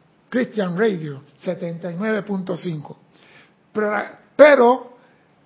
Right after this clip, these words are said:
Christian tiene una repetidora en Santiago. Christian no puede usar setenta y nueve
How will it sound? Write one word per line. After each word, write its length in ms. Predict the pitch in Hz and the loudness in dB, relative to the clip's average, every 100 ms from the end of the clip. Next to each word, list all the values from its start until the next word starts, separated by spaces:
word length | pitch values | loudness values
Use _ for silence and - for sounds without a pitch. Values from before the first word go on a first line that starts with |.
| _ _ _ _ _ | _ _ _ _ _
Christian 420 | - 294 226 254 233 | -6 -4 -2 -2 0
tiene 320 | 254 247 - | 0 0 -2
una 300 | 226 247 247 | -2 -2 -2
repetidora 840 | 202 190 202 190 196 220 226 233 - | -2 -4 -4 -2 2 2 2 -2 -2
en 500 | 269 269 302 - - _ _ _ | -2 -2 -8 -16 -20 _ _ _
Santiago. 720 | _ 196 190 233 240 185 139 - _ _ _ _ _ _ _ _ _ _ _ _ _ _ _ - | _ -6 -4 -4 -2 -4 -8 -18 _ _ _ _ _ _ _ _ _ _ _ _ _ _ _ -6
Christian 340 | 226 220 202 | -4 -2 -2
no 120 | 202 | -2
puede 300 | 202 208 214 | -2 -2 -2
usar 480 | - 165 190 190 196 | -4 -8 -4 -6 -6
setenta 480 | - 175 175 165 175 | -6 -4 -4 -4 -4
y 40 | |
nueve 400 | 165 196 196 196 | -2 -2 -2 -4